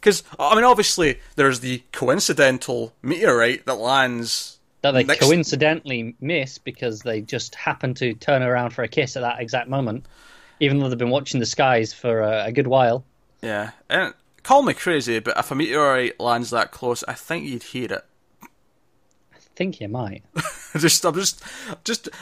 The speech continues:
Speaker 1: I've never actually been next to a meteor landing, but I feel like it's probably a loud thing.
Speaker 2: It's a fair assumption, isn't it?
Speaker 1: <laughs>
Speaker 2: Do you know what's not a fair assumption?
Speaker 1: What?
Speaker 2: Doctor Connor's going, "Oh, I think it's a symbiote. It's got all the telltale characteristics."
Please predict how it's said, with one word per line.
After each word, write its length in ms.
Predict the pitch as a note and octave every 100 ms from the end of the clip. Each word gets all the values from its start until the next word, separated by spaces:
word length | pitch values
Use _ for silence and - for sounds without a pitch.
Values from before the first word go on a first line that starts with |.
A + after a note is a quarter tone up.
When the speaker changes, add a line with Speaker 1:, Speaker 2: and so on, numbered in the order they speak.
| -
Speaker 1:
I've 120 | F3
never 140 | G#3+ A3+
actually 280 | G#3 F3
been 180 | D3 F3+
next 180 | G3 -
to 80 | F#3+
a 40 |
meteor 340 | F3+ E3+ F#3+ F#3
landing, 420 | F#3 G3 A3+ G3
but 120 | E3
I 140 | C#3 D#3+
feel 340 | - B3 C4
like 200 | A3 F#3+
it's 140 | F#3+
probably 420 | - F#3 E3+ E3+ D#3+
a 60 |
loud 240 | D3 D3 -
thing. 360 | C3 A2+ G2+ - - - - _ _ _ - -
Speaker 2:
It's 140 | C3
a 40 | -
fair 260 | A3+ G3
assumption, 420 | D3 D#3+ B2+ -
isn't 220 | A2 A2 G2
it? 80 | - - _ - _ _ F3+
Speaker 1:
<laughs> 0 |
Speaker 2:
Do 360 | F3 - F#3 - - - - - D3+
you 60 | G3
know 60 | A#3
what's 200 | A3+ -
not 300 | F#3 G#3 D3+
a 80 | -
fair 240 | A2 G#2
assumption? 520 | - G#2 A#2 - G#2 _
Speaker 1:
What? 300 | B2+ G2+ F2 - _ _ _ _ _
Speaker 2:
Doctor 300 | E3+ E3+ F3
Connor's 360 | - D#3+ C#3+ A#2+
going, 300 | B2+ B2 C3+ G3+
"Oh, 100 | A#3
I 80 | G3
think 200 | - A#3+
it's 120 | E3+
a 180 | C3+ F#3
symbiote. 300 | D#3+ A2 G#2+
It's 160 | C3 -
got 120 | F#3
all 120 | G#3+
the 80 | F3
telltale 420 | - F3+ - D#3+
characteristics." 840 | - E3+ C#3 C#3 D#3 - - -